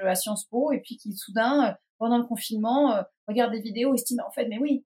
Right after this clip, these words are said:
mais c'est absolument ça que je veux faire. » Et qui aujourd'hui est devenue présidente des jac, des jeunes amba-, ambassadeurs pour le climat, tellement elle avait ce charisme et cette force. On va avoir aussi une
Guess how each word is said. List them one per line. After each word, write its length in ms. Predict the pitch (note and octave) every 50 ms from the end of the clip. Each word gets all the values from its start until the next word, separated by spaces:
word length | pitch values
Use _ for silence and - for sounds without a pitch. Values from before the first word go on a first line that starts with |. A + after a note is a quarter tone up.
| _
mais 80 | - F#3
c'est 100 | - G3+
absolument 400 | - - - B3 G#3+ G#3+ G#3 G#3+
ça 140 | G#3 A#3+ A#3
que 80 | G3
je 60 | G#3 G#3+
veux 60 | G#3+
faire. » 220 | - - C#4+ A#3+ - _ _ _ _ _ _ _ -
Et 60 | F#3 F#3+
qui 160 | - - C4
aujourd'hui 320 | B3+ A#3+ A3 G#3 C4 D#4+
est 40 | C4+
devenue 460 | A3+ C#4 C#4 B3+ B3 B3+ C#4+ - - _ _ _ _ -
présidente 360 | C4 C4 C4+ C4 C4+ C4 B3
des 140 | A#3 A#3 -
jac, 220 | A#3 B3+ D#4+ - - -
des 80 | G#3+ G#3
jeunes 160 | B3+ B3+ B3
amba-, 360 | A#3+ - A#3 G3+ A3 A3+ A3+ _ _ _ _
ambassadeurs 680 | - C4+ C#4 B3 B3+ B3 B3 - A#3+ A#3+ A#3+ B3+ B3+ B3+
pour 100 | - A3+
le 140 | A3+ A3 G#3+
climat, 420 | - - A#3+ A3 A#3 B3 - - - _ _ _ _ _ _ -
tellement 400 | C4 B3+ B3 B3 B3+ D#4+ F4+ D#4+
elle 80 | B3 A#3
avait 220 | A3 G#3+ A3+ C4
ce 120 | C4+ - A3+
charisme 500 | - - A3+ G#3+ B3+ D4 D#4+ - B3 A3
et 40 |
cette 200 | - - G#3 -
force. 360 | - - A#3+ - - - - G3 F3+ _ _ _ _ _ _ -
On 100 | G#3+ G#3
va 180 | G3 A3 G#3+
avoir 340 | G#3 G#3 F#3+ F#3 A3 G#3+ G#3
aussi 400 | G#3 G3+ - - - A3 A3 A3+ A#3
une 300 | A3+ G#3 G3+ F#3+ F#3+